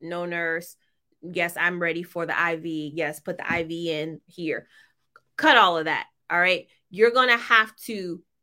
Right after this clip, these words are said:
make this patient comfortable, put on the oxygen. You know, you may not get to do any teaching. How about that for N clex?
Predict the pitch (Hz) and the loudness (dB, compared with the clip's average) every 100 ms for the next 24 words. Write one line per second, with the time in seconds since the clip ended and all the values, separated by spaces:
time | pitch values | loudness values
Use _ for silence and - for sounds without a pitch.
0 | _ _ _ _ _ 196 202 226 226 226 | _ _ _ _ _ -6 2 2 4 0
1 | 226 214 214 185 - - 214 233 262 240 | 2 0 0 -6 -10 -2 -2 0 -2 2
2 | 254 254 - _ _ - 254 247 240 - | 2 2 -6 _ _ 2 4 4 2 2
3 | 208 214 - 196 202 196 190 - - 214 | 2 0 -8 -4 -2 -2 -6 -14 -6 -2
4 | 190 196 196 226 285 277 240 220 240 220 | -2 -2 0 2 4 4 2 0 -6 -8
5 | 226 220 - 285 320 302 247 240 190 - | -8 -10 -4 2 2 2 -2 -8 -10 -12
6 | 139 - _ _ _ _ _ _ _ _ | -14 -16 _ _ _ _ _ _ _ _
7 | 233 247 226 247 - - 170 156 147 - | -2 0 0 -2 -2 -8 -12 -12 -12 -14
8 | 85 - - | -16 -18 -20